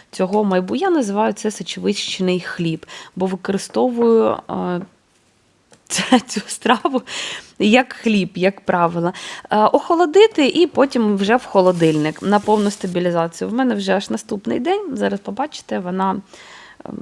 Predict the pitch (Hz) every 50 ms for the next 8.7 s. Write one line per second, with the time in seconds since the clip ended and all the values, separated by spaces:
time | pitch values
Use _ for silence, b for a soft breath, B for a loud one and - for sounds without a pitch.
0 | - - - - - 185 202 196 - - - 220 214 - - 185 180 180 180 180
1 | 175 - - - 180 170 170 196 196 180 185 180 - - 180 180 175 - - 233
2 | 240 233 208 190 180 175 175 175 - 180 - - - 185 202 202 - - - 170
3 | 170 - 175 170 175 185 180 180 180 175 - - - - 160 160 165 170 196 202
4 | - - - - - - 170 - B B B B B B B B B - - 175
5 | - - 185 190 - - - - 185 180 175 - - - 185 175 180 196 202 220
6 | 247 277 285 262 202 180 175 185 - 185 175 170 170 170 165 - 165 160 165 -
7 | - - - - - - 170 175 170 170 170 - - - - 165 160 160 160 160
8 | 170 185 208 208 202 202 196 - - - - 156 165